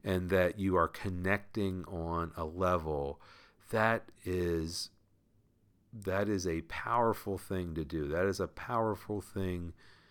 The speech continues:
to strive for. And that's what keeps me going. That, that's what gets me to, to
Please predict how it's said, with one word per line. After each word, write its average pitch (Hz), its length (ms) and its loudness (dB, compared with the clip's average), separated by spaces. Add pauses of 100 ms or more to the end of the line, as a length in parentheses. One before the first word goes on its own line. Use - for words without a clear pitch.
(380)
to 101 120 2
strive 85 520 2
for. 73 580 -4
And 78 580 -6 (1900)
that's 117 580 4
what 107 680 4
keeps 107 400 -2
me 92 120 0
going. 85 340 2
That, 98 260 2
that's 98 280 4
what 98 320 2
gets 101 280 4
me 92 180 4
to, 85 220 2
to 87 260 -2